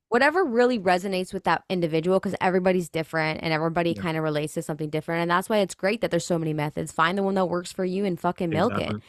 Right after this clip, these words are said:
Speaker 2: You don't need to use
Speaker 1: Exactly.
Speaker 2: all of 'em. Um, so if one, you know, you find it's not working for you, try something else.
Speaker 1: Mm.
Speaker 2: And if I could give advice to anybody, it would be, be as specific as possible as you can when you feel good.
Speaker 1: Yes,
Speaker 2: Because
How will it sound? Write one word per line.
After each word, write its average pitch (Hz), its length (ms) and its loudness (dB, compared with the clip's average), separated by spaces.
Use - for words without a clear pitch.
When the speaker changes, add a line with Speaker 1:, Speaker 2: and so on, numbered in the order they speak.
Speaker 2:
You 165 80 2
don't 175 160 4
need 208 140 2
to 202 80 2
use 196 160 2
Speaker 1:
Exactly. 185 160 2
Speaker 2:
all 226 100 6
of 156 120 2
'em. 165 220 -2
Um, 190 800 6
so 233 180 2
if 208 120 -2
one, 208 400 2
you 226 80 -4
know, 202 100 4
you 196 140 0
find 196 260 2
it's 190 100 -4
not 190 160 2
working 190 280 -2
for 226 120 -6
you, 254 120 2
try - 260 -4
something 226 260 -2
else. 233 380 -4
Speaker 1:
Mm. 196 40 4
Speaker 2:
And 208 560 4
if - 200 -10
I 233 180 4
could 254 180 2
give 233 240 2
advice 202 380 4
to - 180 -2
anybody, 214 500 2
it 180 60 2
would 190 180 4
be, 185 340 -4
be 240 180 -2
as 226 140 -2
specific 190 800 -2
as 175 160 0
possible 175 760 -2
as 175 200 -2
you 170 80 -6
can 175 300 0
when 165 100 -4
you 151 80 -4
feel 160 280 0
good. 85 320 -6
Speaker 1:
Yes, 143 760 8
Speaker 2:
Because - 60 -18